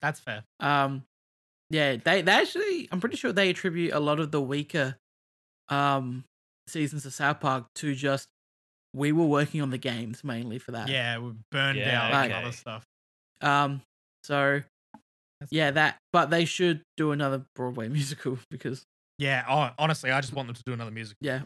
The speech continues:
Speaker 2: or even, like, I wouldn't mind seeing them doing another movie.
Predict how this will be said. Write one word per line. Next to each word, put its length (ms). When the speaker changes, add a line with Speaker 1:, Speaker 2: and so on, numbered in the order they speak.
Speaker 2:
or 180
even, 200
like, 200
I 120
wouldn't 240
mind 240
seeing 200
them 140
doing 220
another 200
movie. 420